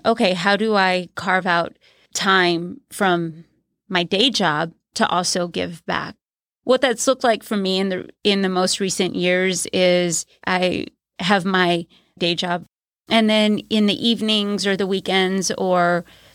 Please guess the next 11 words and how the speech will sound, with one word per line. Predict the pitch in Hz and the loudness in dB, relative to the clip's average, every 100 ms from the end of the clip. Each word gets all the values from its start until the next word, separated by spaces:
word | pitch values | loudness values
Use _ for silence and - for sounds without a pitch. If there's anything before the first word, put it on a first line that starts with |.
| _ | _
you | 208 190 | -2 2
know, | 175 | 2
my | 175 | 2
lunch | 170 185 190 - | 2 2 0 0
times, | 196 180 180 175 - 180 | 2 2 0 -4 -4 -4
I | 175 180 180 175 - _ _ _ | -2 -2 -4 -6 -10 _ _ _
sit | - - 214 | -10 -2 2
on | 190 185 175 | 2 2 0
different | 196 196 - | -2 -4 -4
boards | 165 170 175 165 | 0 2 2 0
like | 175 170 | -2 -4